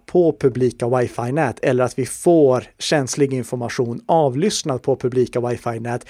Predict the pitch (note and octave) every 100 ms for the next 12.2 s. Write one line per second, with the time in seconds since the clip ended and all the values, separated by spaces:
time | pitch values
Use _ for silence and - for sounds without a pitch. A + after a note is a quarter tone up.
0 | - - D#3+ C#3+ A#2+ B2 - - B2+ -
1 | C3 C3 B2+ D3 C#3 - C3 A#2+ C3+ B2
2 | A#2+ - E3 C3+ - D#3+ C3+ D3+ C3+ -
3 | A2+ A2 C3+ B2 D#3 F#3 E3+ B2+ A2 G#2+
4 | - - - D3 B2 B2+ B2 A#2+ B2+ A#2
5 | G#2+ A#2+ A2+ A#2 - - - - - G#3+
6 | G3+ A3+ D#3 G#3 F#3+ D3 C#3+ F3+ A#2+ C#3
7 | D3 E3+ - D3+ C3 - C3+ C#3+ F3+ G3
8 | C3 A#2 C3 A#2 A#2+ A#2 G#2+ - D#3 C3
9 | F3+ D#3 D2 - _ _ _ _ _ _
10 | - - D3 C#3 - - - - F#3 -
11 | G3+ F3 D#3+ D3 D#3+ C#3+ C3+ C#3+ C3+ F#3+
12 | C3+ A2+